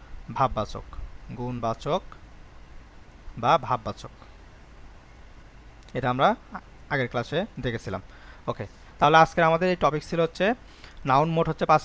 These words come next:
প্রকার, একটা হচ্ছে প্রপার নাউন, কমন নাউন, কালেকটিভ নাউন, ম্যাটেরিয়াল নাউন এবং অ্যাবস্ট্রাক্ট নাউন। এর পরের ভিডিওতে আমরা শিখব এই যে পাঁচ প্রকারের নাউনগুলো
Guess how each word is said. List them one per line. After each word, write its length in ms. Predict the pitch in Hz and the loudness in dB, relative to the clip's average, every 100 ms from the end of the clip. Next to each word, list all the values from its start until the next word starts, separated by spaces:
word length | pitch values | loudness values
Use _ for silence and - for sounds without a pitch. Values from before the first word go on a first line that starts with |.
| - | -2
প্রকার, 200 | 131 160 156 | 2 4 4
একটা 120 | 156 | 2
হচ্ছে 140 | 151 - | 0 -2
প্রপার 200 | - 147 147 | -4 -2 -2
নাউন, 140 | 156 160 | -2 -2
কমন 220 | 143 139 | -2 0
নাউন, 140 | 151 165 147 | 0 2 0
কালেকটিভ 240 | 135 - | -2 -4
নাউন, 120 | 160 151 | -4 -2
ম্যাটেরিয়াল 280 | 131 - 147 | -2 -2 -2
নাউন 180 | 139 185 247 - - - | 0 0 -2 -10 -16 -2
এবং 120 | 147 220 320 | 4 4 6
অ্যাবস্ট্রাক্ট 380 | 156 143 143 120 | 2 2 -4 -2
নাউন। 140 | 92 95 - - - | -4 -6 -12 -8 0
এর 80 | 170 - | 0 4
পরের 220 | 190 196 165 | 4 4 0
ভিডিওতে 240 | 156 143 131 | 0 2 0
আমরা 180 | 123 151 226 - - - | 2 2 2 -6 -20 -8
শিখব 220 | 196 147 185 - 170 | -4 2 2 2 0
এই 80 | 196 214 | 0 2
যে 60 | 196 - | 2 4
পাঁচ 120 | 170 - | 4 2
প্রকারের 420 | 160 - 135 131 170 - 139 | -8 0 2 2 0 0 0
নাউনগুলো 320 | 135 131 | 2 0